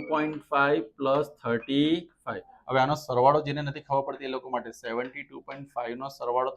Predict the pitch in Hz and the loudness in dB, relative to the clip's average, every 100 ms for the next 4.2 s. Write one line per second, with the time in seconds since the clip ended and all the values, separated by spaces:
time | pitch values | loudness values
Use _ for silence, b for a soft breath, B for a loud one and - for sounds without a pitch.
0 | - 107 131 - 139 139 139 139 175 175 | -8 -16 -12 -6 -6 -6 -10 -8 -8 -8
1 | 123 110 131 135 127 117 127 135 127 123 | -8 -10 -10 -2 2 2 2 -2 -4 -4
2 | - 139 180 _ _ _ - _ _ 123 | -6 -6 -8 _ _ _ -20 _ _ -6
3 | 123 120 127 135 104 110 117 127 117 98 | -6 -4 -10 -10 -8 0 2 4 4 2
4 | - | -8